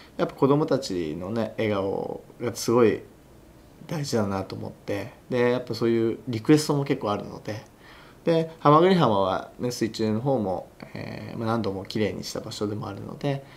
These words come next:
で、ハマグリ浜でちょっとできたらなという経緯があって、まあ、本当にこう、海の楽しさを伝える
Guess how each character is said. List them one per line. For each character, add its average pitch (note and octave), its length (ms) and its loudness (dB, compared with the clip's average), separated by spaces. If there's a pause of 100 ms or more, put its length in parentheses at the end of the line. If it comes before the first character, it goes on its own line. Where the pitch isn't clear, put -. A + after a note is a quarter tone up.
(400)
で、 D#3 460 -2
ハ - 120 -4
マ A#2+ 100 2
グ B2 100 2
リ B2+ 60 2
浜 G2 240 -4
で G2+ 100 -10
ち - 120 -10
ょ - 20 -4
っ - 20 -18
と - 140 -14
で - 160 -10
き - 80 -14
た - 120 -12
ら A2+ 120 -10
な C#3 120 -2
と - 280 -8 (260)
い A2 60 -2
う G2+ 160 -4 (760)
経 G#2+ 200 -2
緯 - 140 -8
が - 80 -10
あ - 40 -10
っ - 20 -16
て、 E3+ 460 0 (360)
ま D#3 120 0
あ、 A#2+ 120 -4 (140)
本 C#3+ 120 -10
当 C#3+ 100 -8
に C#3+ 160 -2
こ B2 240 2
う、 - 80 0
海 C#3 120 4
の G#2+ 140 -2
楽 A2+ 260 -4
し A2 60 -12
さ F2 140 -2
を - 160 -8 (320)
伝 G2 140 2
え G2 60 0
る G2 200 -4